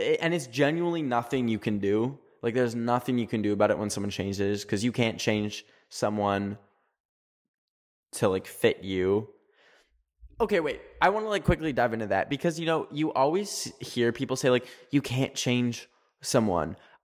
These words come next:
I want you all to know you very much can change people to fit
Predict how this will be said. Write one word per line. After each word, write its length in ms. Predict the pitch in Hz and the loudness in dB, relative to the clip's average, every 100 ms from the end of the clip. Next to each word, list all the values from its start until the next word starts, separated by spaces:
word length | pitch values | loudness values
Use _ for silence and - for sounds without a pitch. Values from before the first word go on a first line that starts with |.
| 147 | 0
I 80 | |
want 360 | 160 165 175 - | 2 2 -2 -2
you 140 | 208 | -2
all 160 | 180 180 | 0 2
to 80 | 143 | 0
know 520 | 110 98 107 160 165 - _ _ _ _ _ _ _ _ _ _ _ _ - | 0 0 2 0 -6 -20 _ _ _ _ _ _ _ _ _ _ _ _ -10
you 300 | 127 131 120 - | 0 0 0 -8
very 380 | 127 113 131 165 | -8 0 0 2
much 320 | 135 117 - - | 0 -2 -4 -12
can 480 | - 107 107 113 | -4 0 2 2
change 420 | 117 104 95 104 - | 0 0 0 -2 0
people 420 | 131 131 165 160 | 0 2 0 -2
to 220 | - 131 | 0 -2
fit 420 | - - 113 - | -2 0 0 0